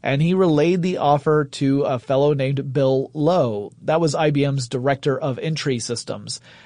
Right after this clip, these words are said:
Lowe took it to a management committee, and collectively, they decided that this proposal from Atari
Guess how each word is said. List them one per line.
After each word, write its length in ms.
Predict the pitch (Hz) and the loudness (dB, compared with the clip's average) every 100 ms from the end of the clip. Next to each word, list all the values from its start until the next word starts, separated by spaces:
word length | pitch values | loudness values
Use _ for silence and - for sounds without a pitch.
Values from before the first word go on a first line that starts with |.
| - - | -18 -2
Lowe 400 | 143 156 196 226 | 4 6 6 2
took 280 | - 175 151 | 0 0 0
it 140 | 185 | -2
to 140 | 160 | 0
a 80 | 151 | 0
management 540 | 135 139 160 151 165 - | 0 -2 -2 -2 -4 -2
committee, 460 | 165 120 123 139 | -4 -2 -4 -4
and 380 | - 127 131 131 | -4 -4 -6 -8
collectively, 880 | - 147 202 240 165 123 127 143 151 - - - | -4 0 0 0 -2 0 0 0 -2 -10 -20 -8
they 240 | 160 226 | 0 2
decided 540 | 285 277 - 147 143 151 | 2 -2 2 2 4 2
that 180 | 135 135 | -2 0
this 240 | 156 147 | 0 0
proposal 680 | - 180 135 123 131 143 165 | -4 -4 0 0 0 0 0
from 260 | - 135 | 0 0
Atari 580 | 214 - 135 110 139 180 | 0 -2 -2 0 -2 -4